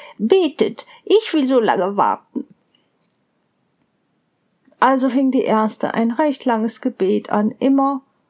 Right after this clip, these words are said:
„Gak, gak“. Und weil sie gar nicht aufhören wollte, wartete die zweite nicht, bis die Reihe an sie kam,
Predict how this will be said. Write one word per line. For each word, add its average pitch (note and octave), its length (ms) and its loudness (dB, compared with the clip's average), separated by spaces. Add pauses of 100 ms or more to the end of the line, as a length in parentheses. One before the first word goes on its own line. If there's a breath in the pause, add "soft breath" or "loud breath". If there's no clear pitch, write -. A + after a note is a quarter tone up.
(1080)
„Gak, F#4+ 720 2 (340)
gak“. F4 960 2 (760)
Und C#4 200 2
weil C#4+ 200 4
sie A#3+ 120 0
gar B3 220 2
nicht A#3 240 0
aufhören A#3+ 640 0
wollte, C#4 420 -2
wartete C#4 460 -2
die F4 180 -4
zweite F#4 500 -2
nicht, E4 240 -6
bis E4 240 -4
die F4 120 -4
Reihe D4+ 400 -2
an D#4+ 180 -2
sie F4+ 200 -6
kam, G#3+ 440 0